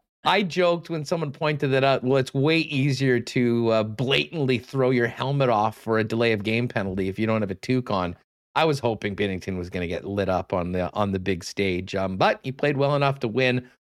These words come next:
um, and an entertaining game. I mean, lots of goals. I mean, the scene was awesome. I mean, shout out to all the fans that braved the conditions.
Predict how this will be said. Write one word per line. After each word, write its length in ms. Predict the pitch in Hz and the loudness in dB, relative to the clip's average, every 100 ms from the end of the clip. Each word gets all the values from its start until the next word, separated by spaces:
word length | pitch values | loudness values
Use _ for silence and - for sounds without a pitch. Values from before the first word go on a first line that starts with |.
| _ | _
um, 400 | 120 127 123 127 | 0 2 2 2
and 120 | 123 | 2
an 100 | 135 | 2
entertaining 720 | 131 160 214 147 - 123 135 95 | 2 2 4 2 0 0 0 0
game. 260 | 113 113 | 0 0
I 40 | 87 | -2
mean, 180 | 101 101 | -4 0
lots 280 | 98 151 | 0 0
of 140 | 113 90 | -2 -2
goals. 520 | 101 113 139 139 123 | 0 2 2 2 -2
I 40 | 92 | -4
mean, 100 | 95 | -4
the 80 | 95 | -4
scene 380 | - 127 151 156 | -6 -4 -2 -2
was 120 | 104 - | -2 0
awesome. 520 | 110 135 139 151 139 - _ _ | 2 2 0 -2 -2 -6 _ _
I 60 | 123 | -2
mean, 140 | 120 120 | 0 0
shout 200 | 131 131 | 2 2
out 140 | 131 | 2
to 80 | - | 2
all 180 | 117 117 | 2 0
the 80 | |
fans 320 | 104 120 117 110 | 0 0 0 0
that 140 | 107 | -4
braved 300 | - 113 123 | -2 2 2
the 80 | 110 | 0
conditions. 720 | - 107 95 120 - 95 85 | -4 -4 0 -2 -2 -6 -8